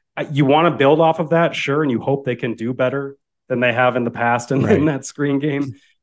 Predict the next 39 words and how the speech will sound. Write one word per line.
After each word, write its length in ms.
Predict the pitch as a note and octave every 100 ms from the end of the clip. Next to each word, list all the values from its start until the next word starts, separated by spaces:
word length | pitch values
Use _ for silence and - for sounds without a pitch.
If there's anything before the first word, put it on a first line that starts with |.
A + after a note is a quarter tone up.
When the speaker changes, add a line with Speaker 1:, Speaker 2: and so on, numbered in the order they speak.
| _
Speaker 1:
But 260 | B2 A#2+ -
I 120 | C3+
don't 320 | B2 C#3 D3
think 160 | C#3+ B2
we're 80 | A#2+
gonna 160 | B2
see 180 | A#2 B2
these 240 | A2+ A2
sixty-yard 540 | - A#2+ - A2+ G#2+ G2+
pops, 420 | A2+ G2 - -
uh, 220 | A#2 G2
every 220 | G2 G#2+ F2+
week. 280 | F2 E2 _ _ _ -
Speaker 2:
No, 340 | C3 C3+ C3
I 160 | C3+ B2+
would 200 | C3+ B2+
think 220 | C#3 B2+
not, 340 | A#2+ A2+ A2+
but 100 | -
it 80 | A2+
is, 280 | A#2 A#2+ A2+
uh, 240 | A2+ A2+ -
some 180 | C3
interesting 460 | C3 D3+ D3 D#3 C#3
stuff, 320 | - C3 C3
interesting 380 | C3+ C#3 B2+ B2
wrinkles 400 | A#2 C#3 - B2
they 100 | A#2+
were 120 | A#2
able 160 | A#2 A2+
to 60 |
do 220 | G#2+ A#2+ A#2
in 100 | A2+
this 160 | A2
game 260 | - A#2 A2+
offensively 640 | A#2 A#2 A#2 A#2+ A#2 A2+
and 180 | A2 C3+
defensively 760 | A2+ C3+ C3 A2 A2+ G#2 G#2+ A2
that 220 | A2 G#2